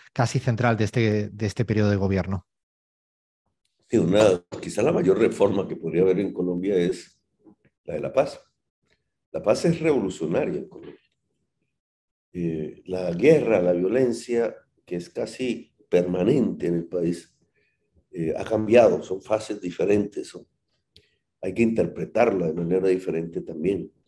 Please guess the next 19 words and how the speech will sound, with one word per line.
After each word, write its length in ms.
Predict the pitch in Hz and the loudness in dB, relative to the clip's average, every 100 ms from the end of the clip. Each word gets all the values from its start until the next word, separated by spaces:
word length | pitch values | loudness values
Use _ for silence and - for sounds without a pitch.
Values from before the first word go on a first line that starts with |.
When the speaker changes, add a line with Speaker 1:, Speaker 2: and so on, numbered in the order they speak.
| _ _ _ _ _ _ _ _ _ _ _ _ _ _ | _ _ _ _ _ _ _ _ _ _ _ _ _ _
Speaker 2:
Eh, 560 | 85 82 85 - - - | -6 -4 -4 -6 -10 -6
hay 180 | 87 98 | 0 4
un 160 | 110 110 | 4 2
final 540 | 110 101 98 143 139 | -2 -2 2 2 2
de 80 | 95 | -2
lo 160 | 90 | -4
que 100 | 90 | -4
era 160 | 92 98 | -4 -4
la 100 | 95 | -4
insurgencia 720 | 87 82 82 85 85 85 90 | -6 -8 -6 -2 -2 -2 -2
armada, 480 | 85 85 85 90 - _ _ _ _ _ _ _ _ _ | -2 -2 -4 -6 -10 _ _ _ _ _ _ _ _ _
que 140 | _ 82 | _ -6
nace 320 | 85 85 - | -4 -4 -4
en 100 | 90 | -4
los 160 | 85 - | -4 -2
años 280 | 82 85 | 0 -2
sesenta, 500 | - - 87 107 82 | -4 -2 -2 -2 -4
incluso 340 | 80 - - 85 | -10 -10 -6 -4
antes. 480 | 87 - - - | -4 -10 -20 -20